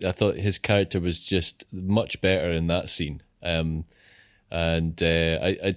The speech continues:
I didn't fully mind that. It was, there was definitely some, um, exposition happening, uh, <laughs> while they were talking, but I don't know what it was about it. It's maybe just that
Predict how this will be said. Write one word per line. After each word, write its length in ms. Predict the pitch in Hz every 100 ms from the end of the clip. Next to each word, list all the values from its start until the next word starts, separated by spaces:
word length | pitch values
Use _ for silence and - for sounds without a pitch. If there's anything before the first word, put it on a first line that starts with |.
| -
I 60 | 117
didn't 280 | 120 151 -
fully 360 | - 143 127
mind 460 | 110 110 131 120 - - - -
that. 340 | 131 131 -
It 140 | 110
was, 300 | 107 104 - -
there 120 | 104
was 160 | 104 101
definitely 500 | 123 127 - 101 98
some, 420 | - 104 95 92
um, 460 | 87 85 85 82 82 - _
exposition 760 | 101 90 - 85 101 - 90 80
happening, 580 | 80 101 - 90 78 78 _
uh, 240 | 101 90 87 - - -
<laughs> 360 | - - _ _
while 180 | 104 98
they 80 | 95
were 120 | 90
talking, 540 | - 110 110 107 90
but 260 | 82 78 - _ _ _ 104
I 60 |
don't 100 | 123
know 60 | 165
what 140 | 110 101
it 40 |
was 180 | 113 117
about 240 | 92 107
it. 60 | 117
It's 200 | 95 90
maybe 240 | 107 135 147
just 240 | 120 -
that 180 | 78 87